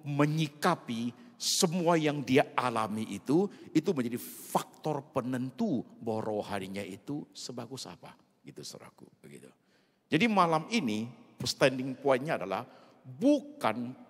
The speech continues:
penyesail-, penyelesaian suatu masalah kita, itu secondary, itu Tuhan pasti lakukan, itu tunggu tepat pada waktunya.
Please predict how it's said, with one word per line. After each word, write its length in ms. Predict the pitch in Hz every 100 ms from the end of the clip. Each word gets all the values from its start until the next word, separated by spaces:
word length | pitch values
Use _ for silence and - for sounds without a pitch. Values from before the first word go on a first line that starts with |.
| -
penyesail-, 960 | 160 135 123 113 - 104 101 95 98 -
penyelesaian 960 | 120 113 113 110 107 - 101 92 113
suatu 480 | 127 - 147 151 165
masalah 320 | 151 143 160
kita, 320 | 151 - - - _ _ _
itu 240 | - 147
secondary, 640 | - 110 - 73 80 78 - _ _ -
itu 240 | 156 -
Tuhan 240 | 147 151 135
pasti 240 | 113 117
lakukan, 400 | 80 - 110 - - _ _ -
itu 240 | 202 240 -
tunggu 560 | 302 262 254 214 190 -
tepat 320 | - - -
pada 160 | 110 104
waktunya. 480 | 101 - 127 -